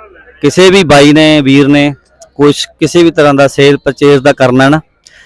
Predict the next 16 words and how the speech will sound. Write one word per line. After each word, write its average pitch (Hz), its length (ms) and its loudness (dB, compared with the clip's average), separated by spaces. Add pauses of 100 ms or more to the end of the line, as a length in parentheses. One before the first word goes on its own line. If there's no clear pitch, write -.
(300)
ਤਾਂ 143 200 2
ਇੱਥੇ 147 360 2
ਆ 139 120 4
ਕੇ 147 560 2
ਮੰਡੀ 131 320 0
ਦਾ 139 140 2
ਰੌਣਕ 131 300 0
ਮੇਲਾ 135 300 0
ਦੇਖੋ। 123 400 -4 (600)
ਬਹੁਤ 143 240 2
ਤਰ੍ਹਾਂ 147 220 4
ਦੇ 147 320 4 (340)
ਨਸਲ 139 260 0
ਦੇ 139 100 2
ਬੱਚੇ 139 400 0
ਆ, 135 100 0